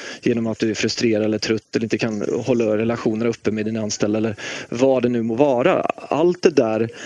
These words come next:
är så lätt att försaka om man går över gränsen. Så di-, ditt största ansvar som, som ledare, entreprenör och företagare blir ju att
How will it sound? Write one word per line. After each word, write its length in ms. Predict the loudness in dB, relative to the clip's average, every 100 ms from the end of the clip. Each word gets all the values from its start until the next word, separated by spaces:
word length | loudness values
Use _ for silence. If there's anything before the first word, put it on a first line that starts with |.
| -4
är 80 | -2
så 140 | 0 2
lätt 300 | 2 0 -2
att 100 | -2
försaka 600 | 2 2 2 2 2 4
om 240 | 2 2
man 160 | 0 0
går 160 | 0
över 180 | 0 2
gränsen. 440 | 2 2 0 -4 -4 -10 _ -18 -18 -14
Så 160 | -6 -4 -6 -2
di-, 180 | -2 0
ditt 280 | 0 -2 -2
största 380 | 0 0 2 2
ansvar 380 | 2 0 0
som, 340 | 0 -2 -4 -4
som 240 | -4 -2
ledare, 300 | 0 0 0
entreprenör 420 | -4 -4 -2 0
och 140 | 0 -4
företagare 800 | -4 0 0 0 0 0 0 -2 -8 -16 -18 -18
blir 320 | -4 0 2 2
ju 100 | 0
att 280 | -2 -8